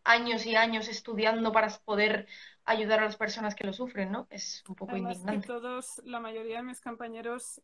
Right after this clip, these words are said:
Speaker 2: ah, todo el mundo trabaja con financiación pública. Ninguno,
Speaker 1: Ujú.
Speaker 2: casi ninguno de nosotros trabaja para una farmacéutica, ah, solo un,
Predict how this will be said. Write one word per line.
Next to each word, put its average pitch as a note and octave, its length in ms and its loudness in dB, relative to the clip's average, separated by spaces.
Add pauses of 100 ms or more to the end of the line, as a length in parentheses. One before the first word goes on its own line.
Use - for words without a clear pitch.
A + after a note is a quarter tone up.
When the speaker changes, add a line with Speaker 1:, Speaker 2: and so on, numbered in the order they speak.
Speaker 2:
ah, A3+ 340 -8
todo A#3+ 120 -6
el B3 60 -4
mundo B3 240 -6
trabaja A#3 320 -8
con A3+ 140 -12
financiación A3 520 -14
pública. B3 580 -8 (460)
Ninguno, A#3+ 580 -4
Speaker 1:
Ujú. - 0 -
Speaker 2:
casi A3+ 240 -14
ninguno A#3 300 -10
de A#3 80 -10
nosotros A3 400 -14
trabaja G#3+ 340 -10
para A3 180 -12
una G#3+ 140 -14
farmacéutica, A3 840 -10 (460)
ah, G#3+ 320 -12
solo A3+ 240 -10
un, A#3 80 -8